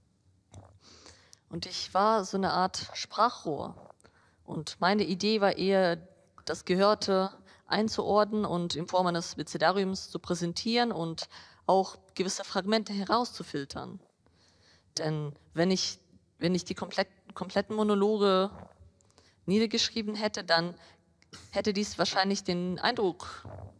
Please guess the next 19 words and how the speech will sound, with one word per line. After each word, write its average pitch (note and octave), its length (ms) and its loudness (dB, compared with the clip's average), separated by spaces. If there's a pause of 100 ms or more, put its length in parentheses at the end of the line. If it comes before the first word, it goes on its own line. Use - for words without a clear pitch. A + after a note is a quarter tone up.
diese E3+ 200 0
Erfahrungen F3+ 540 2
wie E3+ 120 -2
verwässert. - 680 -2 (880)
Denn E3 400 0 (120)
viele A3 240 2
Menschen G3 340 0
haben F#3 120 2
ähnliche G3 420 0
Erfahrungen G#3+ 640 2 (1000)
gesammelt. G3 680 2
Viele G3 220 0
mussten - 400 -4
ihr E3 160 0
Zuhause G#3 400 2
verlieren G3+ 560 0
und E3 240 -4
auf - 220 -6
dem, E3+ 300 -6